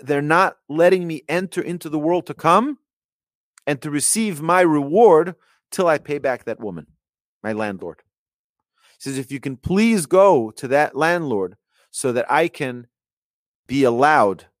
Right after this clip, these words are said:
entry into the, into heaven, into, into the world to come. So Reb Chaim Volozhin, of course, went and gave those few pennies to the landlord, and, and then the student came back to him the next day in his dream, in a dream,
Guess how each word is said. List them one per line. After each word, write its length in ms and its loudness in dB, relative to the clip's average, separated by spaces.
entry 540 -6
into 360 -10
the, 340 -14
into 220 -8
heaven, 360 -2
into, 240 -8
into 260 -12
the 100 -4
world 200 -4
to 80 -18
come. 200 -16
So 120 -6
Reb 120 -6
Chaim 180 -4
Volozhin, 340 -4
of 140 -12
course, 260 -4
went 320 -2
and 160 -12
gave 200 0
those 180 -6
few 200 -6
pennies 400 -4
to 100 -16
the 120 -12
landlord, 520 0
and, 400 -2
and 240 -2
then 160 0
the 80 -4
student 400 -2
came 240 -4
back 260 0
to 100 -8
him 120 -4
the 100 -4
next 300 -4
day 400 2
in 120 -8
his 120 -4
dream, 320 -2
in 80 -4
a 80 -2
dream, 460 -4